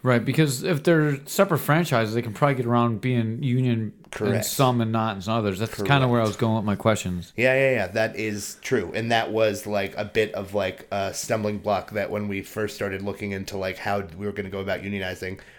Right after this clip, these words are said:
Speaker 2: what, it was something that we had to look into because we didn't know if we were gonna be able to. Or, and luckily they were, but you can't, it's weird. You can't really, you have to do it either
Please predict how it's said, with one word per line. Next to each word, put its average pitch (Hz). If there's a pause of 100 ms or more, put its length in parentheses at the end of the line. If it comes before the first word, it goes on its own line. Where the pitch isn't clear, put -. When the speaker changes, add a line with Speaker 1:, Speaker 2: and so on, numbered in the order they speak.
(100)
Speaker 2:
what, 110
it 117
was 110
something 98
that 101
we 101
had 101
to 98
look 95
into 104
because 95
we 104
didn't 98
know 92 (160)
if 107
we 95
were 90
gonna 101
be 85
able 101
to. - (720)
Or, 101 (680)
and 101
luckily 107
they 90
were, 92
but 101
you 113
can't, 107 (360)
it's 147
weird. 104
You 110
can't 143
really, 113 (320)
you 139
have 147
to 143
do 127
it 120
either 117